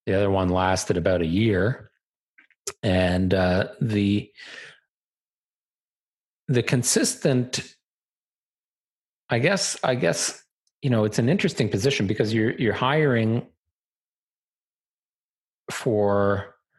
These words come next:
somebody in a creative position,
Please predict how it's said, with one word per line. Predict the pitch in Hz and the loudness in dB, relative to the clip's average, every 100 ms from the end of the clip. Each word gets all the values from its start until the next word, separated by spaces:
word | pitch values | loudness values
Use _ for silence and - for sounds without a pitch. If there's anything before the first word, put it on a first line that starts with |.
| - - _ _ _ _ _ _ _ | -20 -20 _ _ _ _ _ _ _
somebody | - 123 131 117 113 - - | -4 0 0 0 0 -4 -8
in | 160 110 110 - | -2 0 2 0
a | |
creative | - - 107 101 110 117 104 - | -4 -2 -2 0 2 0 -2 -2
position, | - 90 101 - - 90 85 131 - | -2 0 2 2 2 2 2 0 -4